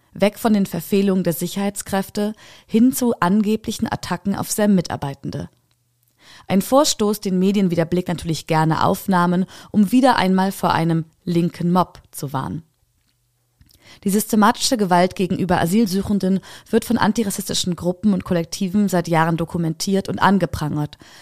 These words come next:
so zum Beispiel in Basel im Besslergut. Doch anstatt die Vorwürfe schon viel früher zu untersuchen, prangert das sem angebliche politisch motivierte Angriffe gegen sein Personal an.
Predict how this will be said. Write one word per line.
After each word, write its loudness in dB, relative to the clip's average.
so 0
zum 2
Beispiel 2
in 0
Basel 2
im 0
Besslergut. -4
Doch -8
anstatt 0
die -4
Vorwürfe 0
schon 0
viel -6
früher 2
zu -4
untersuchen, 0
prangert 2
das -2
sem 4
angebliche 0
politisch 0
motivierte -2
Angriffe -2
gegen -4
sein -2
Personal 0
an. -8